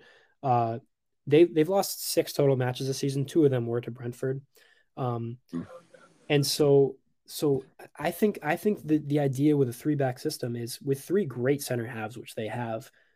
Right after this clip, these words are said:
Speaker 1: they can clutter the area. They can prevent those balls in behind,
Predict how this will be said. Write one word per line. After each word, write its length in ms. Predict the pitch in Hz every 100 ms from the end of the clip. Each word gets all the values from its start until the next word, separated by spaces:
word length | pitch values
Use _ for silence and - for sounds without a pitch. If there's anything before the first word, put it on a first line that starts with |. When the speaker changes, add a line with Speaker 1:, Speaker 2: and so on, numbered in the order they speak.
| _
Speaker 1:
they 100 | 143
can 140 | 143 165
clutter 300 | - 160 165
the 160 | 147
area. 300 | 120 120 123
They 100 | 127
can 220 | 123 131
prevent 360 | 123 123 135 156
those 200 | 151 127
balls 340 | 127 123 127
in 100 | 127
behind, 460 | 123 123 117 113 120